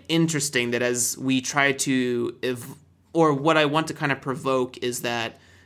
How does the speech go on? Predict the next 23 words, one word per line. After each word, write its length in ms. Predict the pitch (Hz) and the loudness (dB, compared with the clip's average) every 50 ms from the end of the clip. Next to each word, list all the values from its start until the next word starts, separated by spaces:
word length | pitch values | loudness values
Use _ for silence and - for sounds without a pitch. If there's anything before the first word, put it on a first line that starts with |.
| _ _ - - | _ _ -2 2
as 200 | 147 160 156 170 | 4 4 4 4
we 100 | 185 165 | 2 0
start 400 | 165 - - 170 175 196 220 214 | -2 0 2 4 4 2 2 0
to 80 | 202 | -2
think 260 | 170 165 175 156 147 147 | 0 0 0 0 0 0
about 400 | 135 117 131 127 123 120 123 - | 0 2 2 2 2 0 0 -4
these 180 | 127 123 120 | -8 -6 -6
genres 840 | 117 123 127 120 117 117 113 107 85 82 76 67 - - - - - _ | -4 -2 0 0 0 0 -2 -4 -8 -10 -10 -10 -10 -10 -12 -12 -12 _
and 120 | 117 117 | -10 -10
evolve 640 | 113 110 110 107 160 147 131 131 127 123 123 117 - | -10 -10 -12 -12 -4 0 0 2 2 0 -2 -4 -6
them 360 | - 64 - - - - - - | -10 -10 -12 -12 -16 -20 -18 -8
into 400 | - 127 127 127 123 - 135 117 113 | -6 -4 -4 -2 -4 -2 -2 -2 0
a 40 | |
space 720 | 113 - - - - - 139 127 123 120 117 120 - - - - | 2 2 2 2 2 2 2 4 6 4 4 4 2 2 0 -2
that 320 | 127 120 123 117 113 110 - - | -4 -2 0 2 2 2 0 0
is 580 | 113 117 113 110 113 110 107 98 98 - - - - _ _ | 0 0 2 0 0 -2 -4 -4 -4 -4 -6 -6 -10 _ _
open 560 | 143 147 151 147 147 156 135 127 123 120 120 | 2 4 4 4 4 2 2 2 0 -4 -4
to 840 | 120 - - 135 123 120 120 117 117 113 113 113 110 110 107 113 - - - _ _ _ _ _ _ _ _ _ _ _ _ _ _ _ _ _ - - - _ _ _ | -4 -2 0 0 0 2 2 2 2 0 -2 -2 -6 -6 -8 -10 -12 -14 -20 _ _ _ _ _ _ _ _ _ _ _ _ _ _ _ _ _ -20 -20 -20 _ _ _
d-, 80 | - - - _ _ _ _ _ _ _ - | -20 -20 -20 _ _ _ _ _ _ _ -20
less 720 | - - 127 131 139 143 143 143 147 - - - - - - | -14 -6 0 2 4 4 4 4 2 0 0 0 -4 -6 -10
colonial 580 | - - - 143 135 135 131 135 131 131 123 120 | -10 -4 -2 2 2 4 4 4 2 2 2 0
style 440 | 123 - - 131 120 120 117 117 113 | -2 -2 0 2 2 4 2 2 0
ideas, 920 | - - 117 117 113 113 - 127 123 120 110 104 104 107 - - - - - | 0 0 -2 -4 -4 -4 -4 -2 0 0 0 0 -2 -2 -4 -4 -4 -6 -6